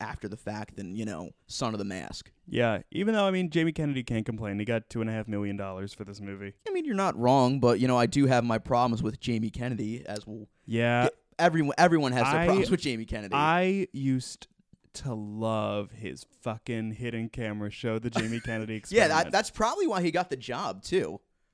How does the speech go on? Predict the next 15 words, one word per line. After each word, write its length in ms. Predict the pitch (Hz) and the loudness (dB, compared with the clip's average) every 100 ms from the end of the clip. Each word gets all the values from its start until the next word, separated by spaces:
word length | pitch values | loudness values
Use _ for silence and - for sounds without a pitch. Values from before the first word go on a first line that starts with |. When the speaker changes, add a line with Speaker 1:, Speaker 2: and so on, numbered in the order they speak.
| - | -6
Speaker 2:
'Cause 160 | 135 | -4
he 120 | 127 127 | -4 -4
could 100 | 120 | -2
do 140 | 123 | -4
such 420 | 120 - 127 117 - | -4 -4 -6 -6 -4
good, 360 | 120 113 110 - | -2 0 -2 -4
uh, 400 | 113 107 104 104 98 | -2 -2 0 -2 -4
character 460 | - 104 110 - 95 | -6 -6 -6 -8 -10
work, 320 | 98 80 - | -10 -12 -4
even 240 | 139 131 131 | -2 0 2
though 240 | 120 117 | 2 2
he's 340 | 113 139 143 143 | 0 -2 -2 0
the 80 | |
Mask 420 | 147 123 123 120 - | 0 0 0 -4 -10
for 640 | - 127 117 110 107 | -2 2 2 2 0